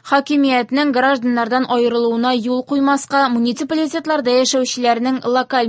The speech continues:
мәсьәләләрне хәл итүдәге мөстәкыйль катнашу төрләрен үстерергә,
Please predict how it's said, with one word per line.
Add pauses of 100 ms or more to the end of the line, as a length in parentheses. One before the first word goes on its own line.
мәсьәләләрне
хәл
итүдәге (220)
мөстәкыйль
катнашу
төрләрен
үстерергә,